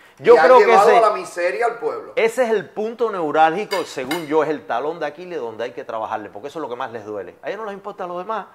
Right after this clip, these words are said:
Speaker 1: Ellos agarran y meten preso a mil quinientas personas y lo incomunican y le meten droga, como el, el hijo de un amigo mío, no voy a decir el nombre porque no sé ni si le interesa que yo lo diga, que está preso, fue a verlo, y de momento dice que el hijo estaba anestesiado en la casa así,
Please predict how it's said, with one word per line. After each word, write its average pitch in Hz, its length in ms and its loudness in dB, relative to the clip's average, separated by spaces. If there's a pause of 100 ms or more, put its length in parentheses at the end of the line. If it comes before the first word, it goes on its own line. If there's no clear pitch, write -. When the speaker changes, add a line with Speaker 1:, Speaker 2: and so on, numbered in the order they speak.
(340)
Speaker 1:
Ellos 175 200 -4
agarran 196 380 0
y 185 40 -10
meten 190 260 -8
preso 196 240 -6
a 185 40 -6
mil 190 140 -8
quinientas 190 380 -6
personas 214 460 -2
y - 20 -2
lo 170 100 -2
incomunican 160 580 -6
y 160 40 -8
le 147 100 -4
meten 185 300 -10
droga, 220 260 -2
como 156 260 -4
el, 147 140 -8
el 131 140 -8
hijo 208 280 -6
de 170 280 -6
un 175 100 -10
amigo 185 320 -8
mío, 196 200 -10
no 131 100 -8
voy 139 80 -4
a 147 40 -4
decir 151 200 -12
el 147 80 -12
nombre 151 240 -8
porque 117 160 -8
no 117 80 -10
sé 131 160 -12
ni 127 80 -16
si 117 180 -18
le 104 80 -16
interesa 107 400 -12
que 98 60 -16
yo 104 80 -12
lo 110 100 -10
diga, 160 160 -12
que 127 80 -14
está 113 220 -8
preso, 151 260 -10
fue 123 160 -8
a 117 40 -4
verlo, 175 340 -8 (960)
y 110 100 -14
de 104 60 -12
momento 98 300 -14
dice 156 160 -16
que 160 60 -10
el 151 80 -8
hijo 170 100 -10
estaba 156 240 -8
anestesiado 147 440 -10
en 143 40 -10
la 131 140 -6
casa 147 180 -8
así, 151 260 -16